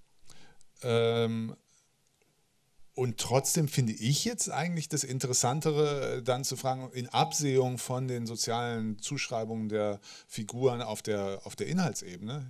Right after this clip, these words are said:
ja, also wer ist Russe, wer ist, äh, wer, wer, wer ist, äh, ähm, Aristokrat, wer ist Weißrusse, wer ist Rotrusse, zu fragen, wie strukturiert, ähm,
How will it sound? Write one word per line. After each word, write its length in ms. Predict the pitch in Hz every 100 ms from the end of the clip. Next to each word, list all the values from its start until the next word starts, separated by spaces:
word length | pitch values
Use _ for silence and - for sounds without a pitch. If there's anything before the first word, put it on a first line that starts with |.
| 104
ja, 160 | 98
also 200 | 98 90
wer 120 | 95
ist 200 | 95 -
Russe, 340 | 110 110 104 92
wer 160 | 95
ist, 360 | 98 - - -
äh, 340 | 98 90 87 95
wer, 120 | 98 98 98
wer, 340 | 104 98 95 -
wer 160 | 95 92
ist, 300 | 90 - -
äh, 260 | 95 90 90 92
ähm, 200 | 85 - -
Aristokrat, 760 | 92 90 - - 92 104 107
wer 100 | 95
ist 120 | 85 -
Weißrusse, 460 | 85 98 107 -
wer 80 | 90
ist 160 | 87 -
Rotrusse, 480 | 147 - - 135 127 - - - - -
zu 140 | -
fragen, 460 | 110 127 127 139 127 - - -
wie 480 | - 110 170 180 156 127
strukturiert, 920 | - 135 - 135 117 139 156 151 - - -
ähm, 500 | 113 113 117 117